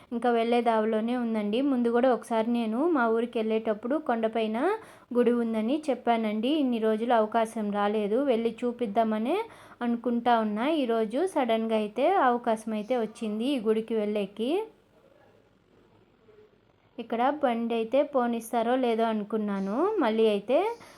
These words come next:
బైక్స్, కా-, జీబులు అయితే వెళ్తుండాయండి. వెళ్ళేవాళ్ళు జీబుల్లో అయితే వెళ్ళి పైన అయితే దిగేవచ్చు.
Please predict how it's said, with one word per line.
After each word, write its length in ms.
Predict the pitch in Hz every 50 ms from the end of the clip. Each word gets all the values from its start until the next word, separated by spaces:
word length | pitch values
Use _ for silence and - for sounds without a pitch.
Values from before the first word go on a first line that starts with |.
| - - -
బైక్స్, 600 | 240 233 226 220 226 - - - 240 254 269 294 285 -
కా-, 320 | 254 233 220 220 214 208
జీబులు 400 | 208 202 202 240 233 208 214 226
అయితే 240 | 220 208 202 254 254
వెళ్తుండాయండి. 1040 | 254 233 220 220 220 - 226 220 208 208 208 202 202 202 202 202 214 262 311 392 466 466 - _ _ _ _ - - - -
వెళ్ళేవాళ్ళు 560 | 233 226 226 233 226 214 214 214 214 214 226 269
జీబుల్లో 540 | 247 247 240 226 208 208 220 220 214 214
అయితే 720 | 208 202 202 202 202 196 202 - - 247 302 359 381 339 285
వెళ్ళి 480 | 262 240 226 226 226 254 311 359 349
పైన 380 | 320 - 254 220 214 220 220 220
అయితే 280 | 220 220 220 233 269 277
దిగేవచ్చు. 920 | 247 240 208 220 220 220 214 208 202 - - - 214 254 320 403 453